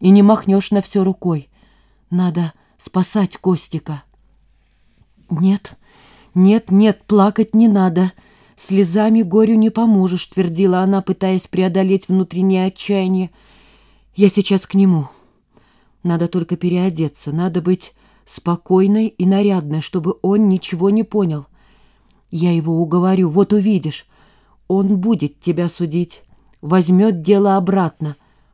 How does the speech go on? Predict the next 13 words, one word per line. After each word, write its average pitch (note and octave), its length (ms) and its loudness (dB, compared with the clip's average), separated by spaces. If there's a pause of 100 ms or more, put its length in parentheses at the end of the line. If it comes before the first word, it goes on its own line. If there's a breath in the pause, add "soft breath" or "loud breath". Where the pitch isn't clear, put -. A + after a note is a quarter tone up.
(720)
Когда E3+ 340 -6
она E3+ 180 -2
все - 240 -6
это E3+ 200 -4
сказала, F#3+ 520 -4
то F3+ 220 -6
вдруг F3+ 380 -4
поверила, G#3+ 520 -2
что - 240 -6
все - 320 -4
так G#3+ 320 -8
и A3+ 40 -2
будет, F#3 440 -6